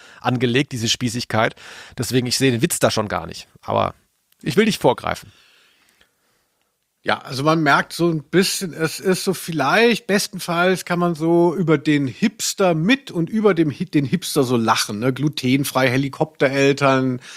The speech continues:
Speaker 2: natürlich alles so ein bisschen diese, diese vermeintlich so woke, alerte,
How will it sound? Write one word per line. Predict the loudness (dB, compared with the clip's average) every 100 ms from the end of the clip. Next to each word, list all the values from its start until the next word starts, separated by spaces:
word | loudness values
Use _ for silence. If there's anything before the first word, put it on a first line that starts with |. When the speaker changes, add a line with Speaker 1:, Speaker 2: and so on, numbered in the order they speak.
| -16 -4
Speaker 2:
natürlich | -2 0 -2 -2 -2
alles | 0 0 2
so | 4
ein | 4 2 0
bisschen | -4 -4 -4 -2 -2
diese, | -2 -2 -2
diese | -4 -8
vermeintlich | -4 -2 0 2 0 0 -4 -4
so | -4 -4 -2
woke, | 2 4 4 0 -6
alerte, | -4 -2 2 4 4 2 -2 -4